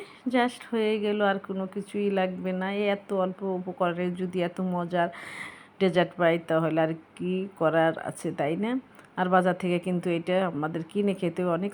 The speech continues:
চড়া দামে খেতে হবে। আশা করি আপনাদের রেসিপিটি ভালো লাগবে। ভালো লাগলে রেসিপিটি শেয়ার করে অন্যকে দেখার সুযোগ করে দিবেন। আর একটু যদি আপনাদের উপকারে এসে থাকে, আমার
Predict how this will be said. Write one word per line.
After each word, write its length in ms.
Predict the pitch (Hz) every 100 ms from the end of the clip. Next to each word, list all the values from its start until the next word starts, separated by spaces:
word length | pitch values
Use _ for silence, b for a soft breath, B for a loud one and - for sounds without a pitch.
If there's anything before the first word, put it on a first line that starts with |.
| -
চড়া 260 | 180 165
দামে 280 | 160 156 156
খেতে 340 | 156 165 - 160
হবে। 320 | 160 156 180 202
আশা 240 | 185 202 185
করি 140 | 180 190
আপনাদের 380 | 160 170 165 165
রেসিপিটি 460 | 156 - 165 160 180
ভালো 280 | 170 151 156
লাগবে। 380 | 143 143 165 190
ভালো 260 | 196 156 170
লাগলে 300 | 151 151 156
রেসিপিটি 400 | 147 156 165 175 180
শেয়ার 220 | 180 156 160 -
করে 180 | 165 240 - B B B -
অন্যকে 380 | 208 214 208 208
দেখার 400 | 180 180 208 226 -
সুযোগ 360 | 196 170 190 -
করে 200 | 170 170
দিবেন। 420 | 165 165 170 220 403 403 - B B B -
আর 100 | 233
একটু 260 | 254 - 262
যদি 220 | 240 214 208
আপনাদের 260 | 214 208 214
উপকারে 380 | 202 202 202 202
এসে 200 | 202 208
থাকে, 320 | 202 190 190 202
আমার 340 | 185 190 190